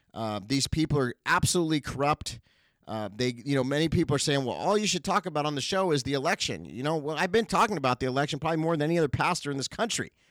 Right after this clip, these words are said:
Let's just be honest. If you've been listening to me for the last six to eight months, you know,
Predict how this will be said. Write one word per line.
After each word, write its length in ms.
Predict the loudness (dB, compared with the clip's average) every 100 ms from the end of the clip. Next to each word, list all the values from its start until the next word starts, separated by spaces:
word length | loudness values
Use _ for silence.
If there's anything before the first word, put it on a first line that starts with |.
| _ _ -8
Let's 160 | -2
just 180 | 0 2
be 120 | 2
honest. 380 | 4 4 0 -6
If 120 | -4
you've 100 | 0
been 140 | 2 4
listening 340 | 2 2 2
to 60 | 2
me 60 |
for 180 | 2 -2
the 60 | 0
last 260 | 0 0
six 160 | -2 -4
to 80 | -2
eight 120 | 0
months, 220 | 0 2
you 120 | 2
know, 360 | 4 6 4